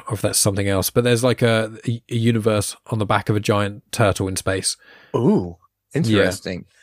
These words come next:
Speaker 2: That's
Speaker 1: Yeah.
Speaker 2: similar to the, uh, this is from a show, What We Do in the Shadows, a vampire who grew up in
Speaker 1: Mm-hmm.
Speaker 2: Alcanodar,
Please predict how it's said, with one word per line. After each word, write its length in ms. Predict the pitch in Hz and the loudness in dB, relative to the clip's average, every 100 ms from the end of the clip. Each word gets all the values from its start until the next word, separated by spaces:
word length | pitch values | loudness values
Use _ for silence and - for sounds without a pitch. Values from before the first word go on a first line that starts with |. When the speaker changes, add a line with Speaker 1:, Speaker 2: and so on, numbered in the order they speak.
| _ _ | _ _
Speaker 2:
That's 180 | 120 127 | 0 2
Speaker 1:
Yeah. 80 | 120 | 2
Speaker 2:
similar 380 | 156 139 135 131 | 4 4 4 2
to 180 | - 123 | 2 2
the, 280 | 123 117 | 4 6
uh, 340 | 107 104 101 92 - _ _ - | 6 6 4 0 -6 _ _ -4
this 180 | 123 - | -2 -2
is 100 | 107 | 0
from 320 | 127 110 107 | 2 2 2
a 80 | 113 | 2
show, 260 | - 127 113 | 2 2 4
What 160 | 110 | 2
We 100 | 117 | 2
Do 120 | 113 | 2
in 80 | 110 | 2
the 60 | 101 | 0
Shadows, 500 | 110 113 110 104 95 | 2 4 4 2 0
a 60 | 92 | 0
vampire 560 | 104 104 101 101 98 | 0 0 2 4 4
who 340 | 98 101 98 92 | 2 -2 -2 -4
grew 240 | 107 107 | 0 2
up 120 | 104 | 4
in 140 | 104 98 | 2 0
Speaker 1:
Mm-hmm. 260 | - 104 98 - 104 98 | 2 2 2 -2 -4 -2
Speaker 2:
Alcanodar, 800 | 90 101 104 101 95 95 95 | 0 2 4 4 2 0 -4